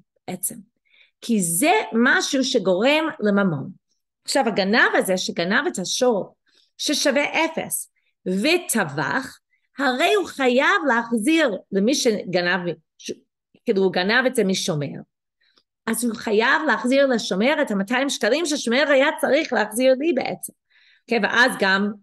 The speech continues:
את התשלומי ארבעה וחמישה וכל זה, אבל לפח-, כן, אבל מינימום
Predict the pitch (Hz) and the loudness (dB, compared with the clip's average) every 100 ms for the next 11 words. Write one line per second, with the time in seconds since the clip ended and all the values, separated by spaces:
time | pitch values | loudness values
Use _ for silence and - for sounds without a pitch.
0 | 202 190 165 165 - 180 170 175 160 151 | -6 -2 -4 -4 -8 -8 -4 -2 -2 -2
1 | 170 170 180 - 233 185 175 196 339 - | -4 -4 -4 0 0 0 -4 0 0 -2
2 | - _ _ - 160 160 - - _ _ | -8 _ _ -14 -8 -8 -10 -20 _ _
3 | _ - 233 240 156 160 165 - _ 190 | _ -2 -2 -2 -4 -6 -6 -18 _ 0
4 | 214 294 427 440 240 175 | 4 4 4 4 4 0